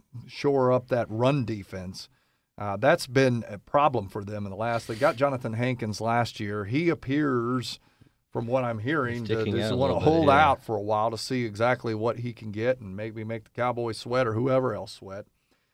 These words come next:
Speaker 1: Uh, are there any other free agents out there that are still available? I, maybe a Bobby Wagner maybe still out there? Or is that a pipe dream? Who, who are you looking at that you're saying the Cowboys could probably shore up their team even more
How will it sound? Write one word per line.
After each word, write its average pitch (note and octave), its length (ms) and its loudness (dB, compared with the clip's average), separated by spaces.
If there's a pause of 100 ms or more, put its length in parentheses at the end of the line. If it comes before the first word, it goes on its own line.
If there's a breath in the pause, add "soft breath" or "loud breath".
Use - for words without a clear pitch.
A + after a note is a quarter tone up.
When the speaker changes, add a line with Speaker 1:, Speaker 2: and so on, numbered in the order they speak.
(220)
Speaker 1:
Uh, B2+ 380 2 (100)
are E3 100 2
there E3+ 240 4
any D4 160 4
other G3 160 4
free F3 300 2
agents C3+ 560 0
out C3+ 300 0
there A#2 480 2
that A#2 120 -6
are A2 60 -4
still F3 380 0
available? A2 640 -6 (1500)
I, G#2 60 -10 (100)
maybe G2+ 400 -10
a D#3 60 -8
Bobby D#3 480 -12
Wagner B3 420 -8
maybe A#3 300 -4
still E3+ 340 2
out D#3 240 4
there? F3+ 220 4
Or C#3 60 6
is B2+ 100 2
that C3+ 160 6
a A#2+ 80 -6
pipe D3+ 280 2
dream? E3 360 2 (380 soft breath)
Who, A3 340 4
who A3 160 6
are A3 40 2
you F#3+ 180 4
looking E3+ 340 4
at C3+ 160 6
that B2+ 80 -2
you're B2+ 120 2
saying C3+ 280 2
the B2 60 -4
Cowboys F#3+ 500 4
could - 160 -2
probably D3+ 520 2
shore C3+ 340 4
up B2+ 100 2
their A#2+ 140 2
team B2 340 -2
even A3+ 280 0
more E3+ 380 6